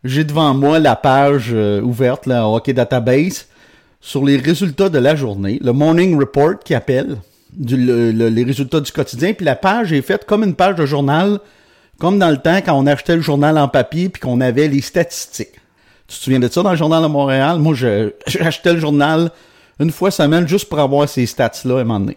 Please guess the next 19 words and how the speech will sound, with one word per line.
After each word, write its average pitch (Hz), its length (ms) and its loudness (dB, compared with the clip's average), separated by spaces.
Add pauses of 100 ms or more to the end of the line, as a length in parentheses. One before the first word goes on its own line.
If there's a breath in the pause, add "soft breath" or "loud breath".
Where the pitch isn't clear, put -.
tu 131 100 -6
sais. 165 80 -4 (640 soft breath)
Fait - 100 -4
que - 80 -6
là, 160 100 2
matin, 160 360 2
on 143 100 2
a 120 80 2
tous 165 200 -6
les 135 120 0
résultats, 127 540 -2
puis 160 160 -4
on 131 100 0
voit 190 160 2
que 180 80 -4
dans 175 80 0
la 147 80 2
division 139 500 -2
canadienne, 143 840 2